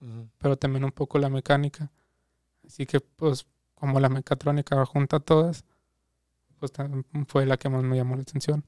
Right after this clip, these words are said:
Speaker 2: Y más porque con el trabajo, como trabajaba con mi abuelo también, pues ahí ap-,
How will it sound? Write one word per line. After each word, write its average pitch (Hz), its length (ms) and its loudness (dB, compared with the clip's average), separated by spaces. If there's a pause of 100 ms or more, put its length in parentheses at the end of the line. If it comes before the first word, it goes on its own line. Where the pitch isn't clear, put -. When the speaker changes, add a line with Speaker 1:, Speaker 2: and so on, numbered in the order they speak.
(520)
Speaker 2:
Y 143 140 6
más 135 260 2
porque 147 1000 6
con 139 260 -4
el 131 100 0
trabajo, 131 340 4
como 135 300 0
trabajaba 139 380 2
con 151 140 6
mi 151 40 8
abuelo 147 300 10
también, 151 400 2 (600)
pues 139 160 4
ahí 135 140 6
ap-, 127 120 0